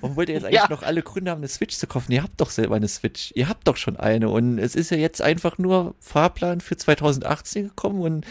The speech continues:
Speaker 1: da gibt's Ende zweitausendachtzehn eine Monate Direct, die dann auch schon zeigt, was im Frühjahr erscheint.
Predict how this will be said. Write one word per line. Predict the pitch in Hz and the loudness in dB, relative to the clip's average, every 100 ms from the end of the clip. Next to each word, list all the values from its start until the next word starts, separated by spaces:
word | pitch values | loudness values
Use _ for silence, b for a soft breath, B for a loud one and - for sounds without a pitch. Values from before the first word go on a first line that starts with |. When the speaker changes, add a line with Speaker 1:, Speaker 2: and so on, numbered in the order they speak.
| B B | B B
Speaker 1:
da | - | -2
gibt's | 127 - - | 0 0 2
Ende | 147 170 | 0 0
zweitausendachtzehn | - 165 156 160 156 131 151 - 147 | 0 0 2 0 2 0 -2 -2 -2
eine | |
Monate | 165 190 185 | 0 2 2
Direct, | 175 170 180 196 - | 2 2 0 -2 -6
die | 165 | -2
dann | 151 147 | -2 0
auch | 143 | -2
schon | - 135 | -2 -6
zeigt, | - 156 139 | 0 2 2
was | 123 | 0
im | 120 | 0
Frühjahr | - 165 190 202 | -2 4 6 6
erscheint. | 196 - 185 190 190 | 4 0 0 0 -2